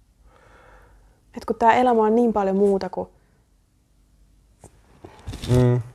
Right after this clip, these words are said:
Speaker 1: tää.
Speaker 2: Niin.
Speaker 1: Mitä?
Speaker 2: Tämähän, tämähän
Speaker 1: Niin.
Speaker 2: on, tämähän on maija. Tää on illuusio.
Speaker 1: Mm.
Speaker 2: Tää on valtava, niinku, erillisyyden illuusio.
Speaker 1: Mm.
Speaker 2: Tää on, niinku, ajatusvirhe, tää koko paikka, missä me
Speaker 1: <laughs>
Speaker 2: ollaan.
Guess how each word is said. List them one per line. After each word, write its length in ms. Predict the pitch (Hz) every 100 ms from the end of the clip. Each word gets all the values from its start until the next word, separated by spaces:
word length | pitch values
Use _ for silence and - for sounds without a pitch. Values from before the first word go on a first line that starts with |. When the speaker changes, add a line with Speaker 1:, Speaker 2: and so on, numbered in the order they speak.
| _
Speaker 1:
tää. 220 | 214 190 180 - _ _ _ _ _
Speaker 2:
Niin. 380 | 123 123 196 139 -
Speaker 1:
Mitä? 140 | 208
Speaker 2:
Tämähän, 360 | 208 147 151 113
tämähän 300 | - 151 120
Speaker 1:
Niin. 120 | 110
Speaker 2:
on, 200 | 101 95 -
tämähän 220 | 139 117
on 100 | 104
maija. 300 | 104 95 73 - _
Tää 120 | 110
on 100 | 110
illuusio. 500 | 104 104 95 92 - -
Speaker 1:
Mm. 220 | 277 254 - _ - _ _ _ -
Speaker 2:
Tää 100 | 107
on 40 |
valtava, 440 | 110 110 98 92 - _ _ - - - _ -
niinku, 260 | 101 95 92
erillisyyden 800 | 113 110 98 92 95 90 87 -
illuusio. 640 | 90 85 80 - - 95 - _ -
Speaker 1:
Mm. 180 | 254 226 _ _ _ _ _ _ -
Speaker 2:
Tää 120 | 92
on, 120 | 92
niinku, 200 | 92 -
ajatusvirhe, 800 | 73 98 90 87 - 104 82 80 -
tää 120 | 85
koko 220 | 85 90
paikka, 420 | 85 90 92 - - -
missä 200 | 262 302
me 140 | 92 85
Speaker 1:
<laughs> 80 | 113
Speaker 2:
ollaan. 360 | 95 95 95